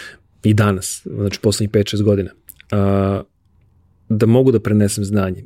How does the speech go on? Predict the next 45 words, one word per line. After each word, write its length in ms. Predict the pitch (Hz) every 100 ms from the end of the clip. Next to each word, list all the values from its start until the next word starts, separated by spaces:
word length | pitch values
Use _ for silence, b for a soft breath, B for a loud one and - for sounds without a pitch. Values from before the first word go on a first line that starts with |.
| -
Da 160 | 104
bi 120 | 107 104
preneo 500 | - 117 165 180 123
znanje 280 | 123 139
kako 240 | 117 110 107
treba, 220 | 123 127
treba 200 | 107 120
ti 120 | 117
vreme, 400 | 95 95 90 90 - - - -
koje 260 | - 104 98
je 180 | 98
u 120 | 98 98
tom 340 | - 117 120
poslu 640 | - 117 117 - 120 107 101 - _ -
agencijskom 800 | 101 90 87 - 113 - 107 - -
baš 320 | 101 107 -
i 20 |
nemaš. 420 | 107 104 - - _ B B B B B B B B -
Ili 140 | 113
možeš 280 | 113 139 147
da 80 | 143
ga 80 | 127
imaš, 260 | 139 139
ali 80 | 131
to 100 | 131
može 160 | 135 127
se 80 |
desiti 280 | 123 123 -
tipa 140 | 131 123
u 100 | 117
osam, 240 | 113 117
devet 280 | 113 113 110
uveče, 400 | 110 113 - 113
ali 200 | 104 107
ja 120 | 107
već 220 | 107 104
u 40 | 104
tom 160 | 107
trenutku, 440 | 104 110 101 - 110
ono, 160 | 104
kao 240 | 104 104 98
porodica 560 | - 101 101 98 -
i 20 |
ostalo, 540 | 98 - - 107 104 101
e, 300 | 107 104 101